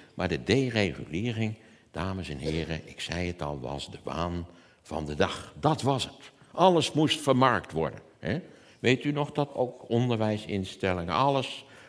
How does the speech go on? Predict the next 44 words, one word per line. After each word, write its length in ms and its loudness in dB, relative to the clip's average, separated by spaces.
moest 260 0
als 140 0
een 180 0
markt 420 4
functioneren 800 0
en 100 -2
dan 300 4
zou 280 2
het 140 -6
zonder 360 0
enige 400 -2
twijfel 540 -2
in 240 4
no 280 4
time 300 4
in 60 2
de 60 4
best 280 0
mogelijke 480 -4
orde 220 0
komen. 220 -12
En 160 2
u 100 0
weet, 260 2
we 100 2
hebben 260 4
in 60 4
Nederland 340 2
een 140 -2
voorbeeld 580 2
waarbij 300 0
dat 220 -6
op 140 -8
een 180 -8
op 180 -8
een 80 -2
ronduit 640 6
magnifieke 720 4
wijze 340 2
geslaagd 520 -4
is 160 -6
de 100 -4
Nederlandse 500 -2
spoorwegen. 580 -2